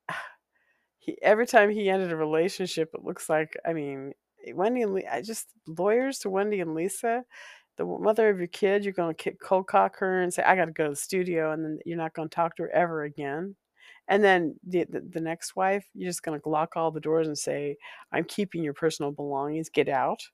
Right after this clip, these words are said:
I can't listen to his music right now. That might change.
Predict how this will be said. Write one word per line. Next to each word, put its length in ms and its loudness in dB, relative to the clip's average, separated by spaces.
I 80 -2
can't 240 -2
listen 240 -4
to 120 -2
his 140 -2
music 340 -8
right 300 -2
now. 340 -6
That 140 8
might 180 8
change. 520 -4